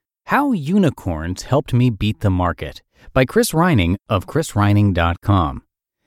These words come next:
And I'm your host and narrator here on the show. My name is Dan, and, uh, happy Friday to you if you're listening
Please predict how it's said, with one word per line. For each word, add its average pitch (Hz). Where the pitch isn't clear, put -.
And 233
I'm 196
your 160
host 143
and 107
narrator 110
here 117
on 98
the 92
show. 135
My 165
name 95
is 90
Dan, 190
and, 190
uh, 165
happy 202
Friday 208
to 117
you 82
if 73
you're 104
listening 90